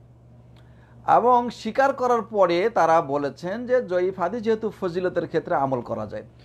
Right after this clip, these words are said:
তো ফজিলতের ক্ষেত্রে এটা একটা আমল, রাতের আমল। এই রাতের আমল আপনি কেন নতুন একটা আমল তৈরি করবেন যে আমলটা আগের রাতেও ছিল না, পরের রাতেও ছিল না,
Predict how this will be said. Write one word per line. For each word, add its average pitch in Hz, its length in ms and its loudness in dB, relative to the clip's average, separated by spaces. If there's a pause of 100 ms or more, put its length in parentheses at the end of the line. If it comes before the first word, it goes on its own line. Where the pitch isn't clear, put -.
(220)
তো 120 160 -6
ফজিলতের 156 420 0
ক্ষেত্রে 143 400 -2
এটা 135 160 0
একটা 131 220 -6
আমল, 123 320 0
রাতের 120 320 0
আমল। 131 400 2 (640)
এই 143 120 0
রাতের 135 360 4
আমল 160 440 2
আপনি 156 220 0
কেন 214 440 0
নতুন 220 300 -2
একটা 220 220 0
আমল 202 260 2
তৈরি 233 240 2
করবেন 208 260 0
যে 185 100 2
আমলটা 190 320 2
আগের 156 280 4
রাতেও 175 200 2
ছিল 175 200 -2
না, 175 180 0
পরের 147 300 0
রাতেও 180 260 2
ছিল 175 280 0
না, 165 240 0